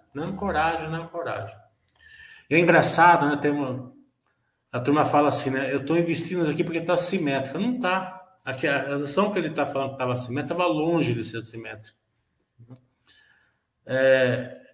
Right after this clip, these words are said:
então, a, a simetria não é baseada em preço, é baseada em valor. Isso vocês têm que entender, né? Não é porque uma ação caiu de vinte pra cinco que ela, que ela tá simétrica,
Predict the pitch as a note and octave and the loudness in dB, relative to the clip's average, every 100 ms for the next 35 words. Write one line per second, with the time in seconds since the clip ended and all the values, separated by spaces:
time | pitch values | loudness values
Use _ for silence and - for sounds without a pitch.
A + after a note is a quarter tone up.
0 | _ _ _ - B2 E3 F3+ E3+ - D3+ | _ _ _ -14 -2 2 4 4 0 -4
1 | C3 - E3 D3+ D#3 D3 G3 F3 C#3 D3 | -4 -2 0 0 -2 -2 0 2 2 0
2 | F3+ A3+ A#3 - D#3 D3 D3 C#3 C3 B2 | 0 0 -2 -4 -2 2 2 0 -2 -4
3 | B2+ A#2+ - A#2+ B2+ C3 C3+ D#3+ F3 D#3+ | -2 0 -2 -2 0 0 -2 -2 0 0
4 | C#3 D3+ C#3+ - - - A2+ B2+ - E3+ | 2 0 -2 -6 -16 -20 -12 -12 -8 -8
5 | D3+ D3 B2 A#2+ A#2+ G#2+ G#2 - _ _ | -6 -10 -12 -10 -10 -10 -18 -18 _ _
6 | _ - A#2+ B2+ - _ _ _ _ _ | _ -14 -14 -14 -20 _ _ _ _ _
7 | _ _ _ B2 D#3 F#3 F#3 F3 - - | _ _ _ -4 -2 0 2 2 2 2
8 | D3 C#3 C3 B2+ A#2+ A2+ A2+ C3+ B2+ - | 0 2 0 0 -2 -4 -2 -2 -2 -6
9 | A2 - - F3+ F#3 B2+ B2+ B2+ B2 D#3+ | -8 -8 -6 -6 -6 -6 -2 -2 -2 -4
10 | B3+ C3 - D3+ B2+ B2 B2 - - | -2 -6 -6 -6 -4 -4 -6 -10 -18